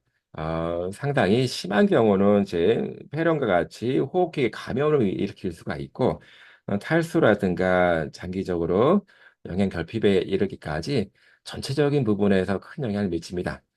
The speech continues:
이런 조건 때문에 병원에 빨리 퇴원 못하고 병원에서 머무는 시간도 늘어날 뿐만 아니라 퇴원했다고 하더라도 다시 재입원하게 되는 비율이 높아지게 됩니다. 이거는 환자분들한테 아주 좋지 않은 영향을 많이 미칩니다.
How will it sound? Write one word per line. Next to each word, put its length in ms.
이런 260
조건 320
때문에 560
병원에 460
빨리 260
퇴원 220
못하고 520
병원에서 420
머무는 460
시간도 680
늘어날 340
뿐만 260
아니라 380
퇴원했다고 680
하더라도 640
다시 460
재입원하게 720
되는 240
비율이 320
높아지게 520
됩니다. 400
이거는 240
환자분들한테 680
아주 480
좋지 300
않은 240
영향을 300
많이 280
미칩니다. 720